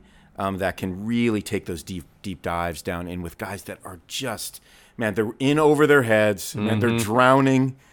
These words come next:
Speaker 1: Um, they're in that place where they n-, have no idea what they're doing. They're, they're second guessing everything. They're doubting everything, everyone, mainly themselves.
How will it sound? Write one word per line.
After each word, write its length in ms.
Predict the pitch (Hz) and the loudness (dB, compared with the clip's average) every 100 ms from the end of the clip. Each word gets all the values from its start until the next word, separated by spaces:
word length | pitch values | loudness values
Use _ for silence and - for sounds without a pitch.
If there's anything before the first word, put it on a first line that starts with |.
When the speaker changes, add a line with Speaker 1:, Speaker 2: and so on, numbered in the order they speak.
| - | -10
Speaker 1:
Um, 160 | - 110 | -4 0
they're 160 | 113 127 | 2 4
in 140 | 139 | 4
that 220 | 139 139 | 4 2
place 360 | - 127 127 120 | 2 2 2 0
where 100 | 117 | 2
they 180 | 120 120 | 4 2
n-, 100 | 120 | 0
have 240 | 107 104 | 0 0
no 260 | 113 135 139 | 0 2 2
idea 240 | 123 123 | 2 2
what 160 | 120 117 | 2 0
they're 80 | 104 | -4
doing. 460 | 139 139 139 135 135 - _ - | 0 0 0 -2 -6 -20 _ -6
They're, 180 | 110 - - | -6 -6 0
they're 140 | 131 | 0
second 420 | 110 - 160 165 131 | 2 0 0 0 0
guessing 340 | 135 - 120 | 2 2 2
everything. 440 | 135 135 135 143 120 | 4 2 0 0 -2
They're 120 | 104 | -4
doubting 580 | 85 131 127 147 147 131 | -2 2 4 4 2 2
everything, 640 | 117 127 113 131 120 120 | 2 0 -2 -2 0 0
everyone, 500 | 117 123 117 117 120 | 0 0 -2 0 0
mainly 260 | 113 120 120 | 0 0 -2
themselves. 800 | 113 107 - 123 120 113 - | -2 -4 2 4 4 4 -2